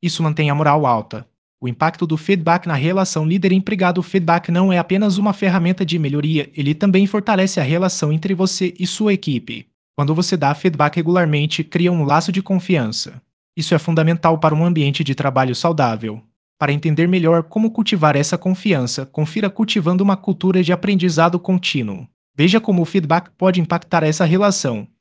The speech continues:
Tipo de feedback. Feedback positivo aumenta a motivação e a satisfação. Feedback construtivo ajuda no crescimento e na melhoria. Falta de feedback pode causar desmotivação e insegurança. Cultivando um ambiente de confiança. Para que o feedback funcione,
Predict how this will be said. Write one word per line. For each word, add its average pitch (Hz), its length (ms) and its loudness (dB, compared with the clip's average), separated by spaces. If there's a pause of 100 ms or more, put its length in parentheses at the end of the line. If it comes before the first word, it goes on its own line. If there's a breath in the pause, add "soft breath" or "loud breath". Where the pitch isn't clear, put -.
(100)
Tipo 180 280 -2
de 180 80 0
feedback. 175 440 0
Feedback 170 460 -2
positivo 135 880 -2
aumenta 135 400 0
a - 20 0
motivação 170 720 0
e 165 100 -2
a 160 60 2
satisfação. 196 680 0
Feedback 180 420 0
construtivo 190 880 -2 (120)
ajuda 180 360 2
no 170 100 2
crescimento 175 720 0
e - 20 2
na 170 140 2
melhoria. 160 420 2
Falta 185 380 0
de 160 80 0
feedback 151 560 -2 (240)
pode 185 240 2
causar 151 400 2
desmotivação 185 840 0
e 175 80 -2
insegurança. 175 560 0
Cultivando 175 580 2
um 170 80 4
ambiente 147 400 0
de 170 100 0
confiança. 180 600 0
Para 175 240 0
que 175 100 0
o - 20 -4
feedback 165 460 0
funcione, 139 720 -2